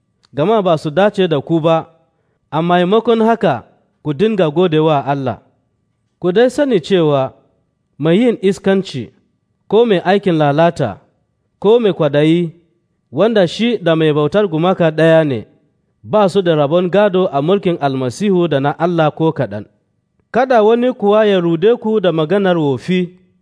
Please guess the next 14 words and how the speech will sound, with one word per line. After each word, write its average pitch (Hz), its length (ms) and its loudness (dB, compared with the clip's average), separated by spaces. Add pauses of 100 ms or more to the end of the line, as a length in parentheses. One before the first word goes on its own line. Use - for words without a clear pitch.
(300)
ai, 247 500 0 (640)
saboda 240 380 0
waɗannan 208 420 2
zunubai 160 500 0
ne 165 140 0 (260)
fushin 214 460 -4
Allah 208 380 0
yake 202 260 0
zuwa 190 300 -2
a 147 60 -2
kan 202 200 -2
masu 165 340 -4
rashin 170 320 -2
biyayya. 135 520 0